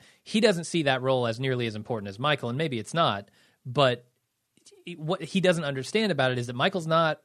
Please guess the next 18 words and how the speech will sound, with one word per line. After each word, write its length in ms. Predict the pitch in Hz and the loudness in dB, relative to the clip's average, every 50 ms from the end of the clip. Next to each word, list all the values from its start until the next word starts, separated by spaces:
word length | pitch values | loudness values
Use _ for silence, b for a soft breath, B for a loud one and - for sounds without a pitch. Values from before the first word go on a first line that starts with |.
| _ | _
really 640 | - 143 139 131 135 151 165 175 160 151 151 143 131 | -14 -12 -10 -6 -2 0 2 2 2 2 0 -2 -2
distancing 680 | 120 120 147 160 156 - - 135 123 - 139 131 127 131 | -2 -2 -2 -2 -2 -4 -8 -8 -8 -6 -6 -4 -4 -4
him 280 | 113 135 127 123 120 117 | -4 -4 -4 -4 -4 -6
from 220 | - - 113 110 | -6 -8 -8 -8
the 60 | 104 98 | -8 -10
family 420 | - - 190 220 247 226 185 151 | -6 -2 -2 0 0 0 -2 -2
necessarily. 600 | 135 127 120 120 117 - 135 131 123 123 120 123 120 | -4 -4 -6 -8 -6 -4 -2 0 0 0 -2 -4 -4
He's 180 | 120 131 120 | -4 -6 -6
just 200 | 120 139 135 - | -6 -6 -6 -2
got 180 | - 143 143 135 | 0 0 0 0
him 120 | - 139 | -2 -6
in 80 | 131 127 | -6 -6
a 60 | 120 107 | -6 -6
different 400 | 117 117 117 - - 104 92 98 | -6 -8 -10 -10 -14 -18 -14 -12
role. 420 | 107 110 107 95 85 90 - _ _ b b b b b b b b b b b b b _ _ | -8 -8 -8 -8 -10 -14 -20 _ _ b b b b b b b b b b b b b _ _
And, 160 | - 135 139 139 | -6 -6 -6 -4
and 180 | 131 147 147 | -4 -4 -4
it, 120 | 151 143 | -4 -6